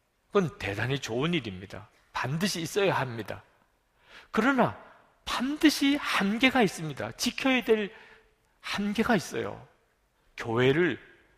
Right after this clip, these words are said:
하나 되도록 지키면서 교회를 바르게 만들고 교회를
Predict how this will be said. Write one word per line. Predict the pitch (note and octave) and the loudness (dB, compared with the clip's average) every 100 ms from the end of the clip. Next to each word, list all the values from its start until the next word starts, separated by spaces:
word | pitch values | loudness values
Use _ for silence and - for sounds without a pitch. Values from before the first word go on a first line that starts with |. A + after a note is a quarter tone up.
| _ _ | _ _
하나 | - - F3+ G#3 | -10 -2 2 2
되도록 | A3+ G3+ F#3 E3+ - | 4 2 2 -4 -2
지키면서 | A3+ - A#3+ A#3+ C3+ G2 F#2+ F#2 A2 _ _ _ _ _ _ _ _ _ _ _ _ - | -4 -2 -4 0 -2 -4 -10 -12 -16 _ _ _ _ _ _ _ _ _ _ _ _ -8
교회를 | A2 G#2 G#2 G2+ G#2+ _ _ _ - | -2 -2 -2 -8 -10 _ _ _ -10
바르게 | G2+ G#2+ A#2+ A2 | -6 -4 -2 -2
만들고 | G#2 G#2 G2 A2 B2 F3+ A3+ - _ _ - | -2 -6 -6 -6 -2 -2 -2 -12 _ _ -6
교회를 | A2 G#2 G2+ G#2 G2+ A2+ | 0 0 0 -2 -4 -10